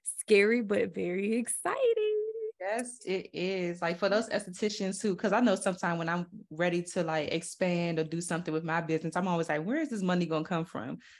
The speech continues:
Speaker 2: So
Speaker 1: Don't worry
Speaker 2: leveraging
Speaker 1: about it.
Speaker 2: business credit is,
Speaker 1: <laughs>
Speaker 2: like, the way to
Speaker 1: Yes.
Speaker 2: go.
Speaker 1: Definitely, for sure. Net, I mean, even if you're starting with, like, a net thirty or net sixty account,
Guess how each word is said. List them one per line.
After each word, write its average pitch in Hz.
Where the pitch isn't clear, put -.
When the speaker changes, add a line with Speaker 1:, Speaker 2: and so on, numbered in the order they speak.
Speaker 2:
So 165
Speaker 1:
Don't 196
worry 226
Speaker 2:
leveraging 233
Speaker 1:
about -
it. -
Speaker 2:
business 180
credit 165
is, -
Speaker 1:
<laughs> -
Speaker 2:
like, 151
the 170
way 165
to 156
Speaker 1:
Yes. 151
Speaker 2:
go. 147
Speaker 1:
Definitely, 220
for 208
sure. 196
Net, 220
I 220
mean, 233
even 311
if 311
you're 269
starting 220
with, 202
like, 202
a 185
net 190
thirty 185
or 175
net 185
sixty 185
account, 170